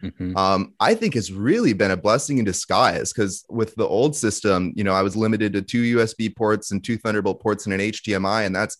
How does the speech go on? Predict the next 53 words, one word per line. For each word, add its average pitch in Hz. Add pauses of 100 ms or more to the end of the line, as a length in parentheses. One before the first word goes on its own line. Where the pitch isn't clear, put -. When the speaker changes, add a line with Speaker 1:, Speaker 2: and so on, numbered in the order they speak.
Speaker 2:
it. 107 (520)
And 95
if 98
I 110
was 123 (140)
on 107
location 117
somewhere 95
without 95
power 104 (360)
and 98
had 101
to 101
run, 101
like, 98
four 107
client 120
drives 90
or, 92
like, 87
more 101
than 104
two 110
monitors 107
or -
anything 104
like 95
that, 98
there 95
wasn't 117
much 117
you 101
can 90
do. 120
But 90
it's 95
so 123
nice 107
now 110
that 92
you've 95 (100)
got 95
these 95
four 110
ports -
that 95
you 92
can 98
adapt 95
to 98
whatever 104
you 92
want. 95